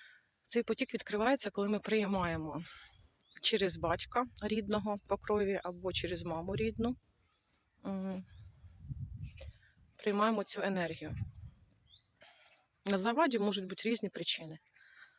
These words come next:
На практиці ми подивилися в рід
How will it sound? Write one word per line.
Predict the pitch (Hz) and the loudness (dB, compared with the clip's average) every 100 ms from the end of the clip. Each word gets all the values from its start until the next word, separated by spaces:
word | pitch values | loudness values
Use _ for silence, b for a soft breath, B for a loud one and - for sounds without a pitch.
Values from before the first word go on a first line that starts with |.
| B B B B B | B B B B B
На | - 202 | -6 0
практиці | 277 349 - - 196 185 180 B - | 2 2 0 -4 -2 -2 -4 B 0
ми | 247 254 - 175 B B B B B B - | 2 0 -4 -12 B B B B B B -8
подивилися | 214 214 214 196 175 - 170 151 - | 0 4 6 4 2 0 0 -2 -4
в | 185 | 0
рід | 202 196 - | 0 0 -6